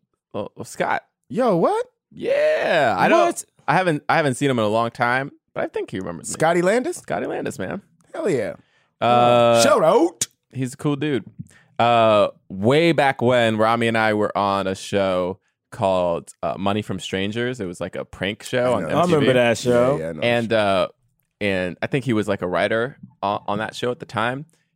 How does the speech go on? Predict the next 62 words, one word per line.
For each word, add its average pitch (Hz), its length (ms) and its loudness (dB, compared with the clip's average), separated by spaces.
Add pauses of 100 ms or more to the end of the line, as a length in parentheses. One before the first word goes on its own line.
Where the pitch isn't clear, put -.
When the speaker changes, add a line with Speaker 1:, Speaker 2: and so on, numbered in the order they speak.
(160)
Speaker 1:
And, 101 320 0
uh, 92 300 0
I 110 80 -8
remember 110 220 0
we 104 100 -4
were 98 60 -4
talking 104 240 -4
to 101 60 -2
him, 98 100 -4
and 104 80 -8
he 107 60 -8
was 90 100 -12
like, - 100 -20
"You - 60 -20
guys 123 180 -10
are 101 40 -8
really 101 160 -6
funny, 110 460 -6 (180)
blah, 107 160 -4
blah, 110 280 0
blah." - 60 -8
And 107 100 -4
we 107 80 -2
were 113 60 -2
just 104 180 -12
talking 156 180 -4
about 110 260 -4
just 113 180 -8
different 110 220 -6
stuff. - 180 -4
And 98 80 -6
we 98 60 -4
were 92 60 -4
like, - 120 -14
"Yeah, 131 160 0
we're 120 120 -2
writing 113 200 -4
this 98 140 -8
pilot, 127 580 -2 (480)
and, 90 260 -4
uh, 87 200 -2
we're 98 120 -2
really 110 180 0
excited 113 340 -2
about 107 260 0
it." 101 40 -4
And 98 80 -10
he 104 60 -8
was 78 60 -10
like, 85 140 -12
"Yeah." 113 480 2 (680)
He - 80 -12
was 104 80 -4
like, 110 160 -4
"Yeah, 143 220 2
just, 135 240 -6
you 156 80 0
know, 127 340 2
F - 160 -4
Y 135 160 2
I, 120 300 4
like, 107 480 0